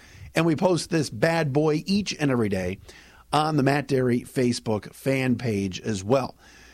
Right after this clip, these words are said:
All right, before we talk a little Vikings and get Luke's thoughts on the game as well and what's going on with, uh, Minnesota, they're, they're in a must-win situation. Uh, the last thing they want to be doing is dropping to one and four and losing to the Lions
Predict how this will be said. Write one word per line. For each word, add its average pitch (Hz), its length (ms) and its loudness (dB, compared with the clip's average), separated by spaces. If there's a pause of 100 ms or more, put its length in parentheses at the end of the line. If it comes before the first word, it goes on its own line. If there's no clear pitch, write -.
(320)
All - 80 2
right, 160 100 2
before 277 300 2
we 277 100 2
talk 220 300 2
a 202 40 6
little 196 160 4
Vikings 160 640 2
and 156 100 0
get 143 200 0
Luke's 139 280 2
thoughts 139 360 2
on 131 140 2
the 127 80 2
game 123 340 2
as 104 140 -2
well 113 320 0
and 123 80 0
what's 139 180 0
going 127 200 2
on 127 260 2
with, 113 240 0
uh, 107 80 0
Minnesota, 117 680 0
they're, 117 140 0
they're 170 180 2
in 247 60 -2
a 156 60 0
must-win 131 560 2
situation. 98 580 -6 (640)
Uh, 101 240 -2
the 101 100 -6
last 160 360 0
thing 175 120 2
they 170 120 4
want 165 180 2
to 156 40 2
be 147 100 4
doing 147 260 2
is 123 140 0
dropping 147 400 0
to 120 180 -2
one 127 340 2
and 196 200 2
four 127 420 2
and 127 180 0
losing 160 320 2
to 151 60 2
the 120 80 0
Lions 127 720 0